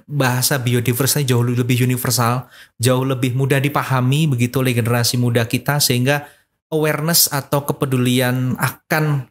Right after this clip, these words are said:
pentingnya biodiversity ini bisa dipahami secara,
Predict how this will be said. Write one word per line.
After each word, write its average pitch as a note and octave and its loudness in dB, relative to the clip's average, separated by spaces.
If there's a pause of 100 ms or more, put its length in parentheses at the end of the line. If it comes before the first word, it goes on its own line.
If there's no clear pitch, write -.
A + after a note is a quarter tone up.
pentingnya G#3+ 0
biodiversity B2 0
ini D3+ 2 (240)
bisa - 0 (160)
dipahami C#3 0
secara, C3 -2